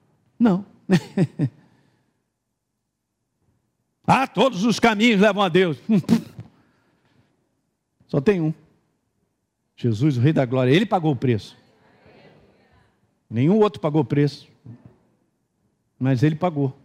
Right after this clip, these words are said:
Então Ele é o caminho. "Eu sou o caminho, a verdade e a vida. Ninguém vem ao Pai senão por mim."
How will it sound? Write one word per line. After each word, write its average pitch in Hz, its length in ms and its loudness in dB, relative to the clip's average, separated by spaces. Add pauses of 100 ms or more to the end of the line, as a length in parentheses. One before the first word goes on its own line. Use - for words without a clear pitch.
(880)
Então 185 260 0
Ele 190 140 2
é 208 40 4
o 208 60 -2
caminho. 143 420 0
"Eu 175 120 2
sou 196 320 2
o 285 40 -2
caminho, 165 680 0 (160)
a 226 160 2
verdade 147 680 0 (220)
e 175 100 4
a 143 80 2
vida. 143 420 2 (200)
Ninguém 185 320 2
vem 180 180 2
ao 208 100 0
Pai 151 360 0 (120)
senão 175 400 0
por 180 480 -2 (180)
mim." 131 420 2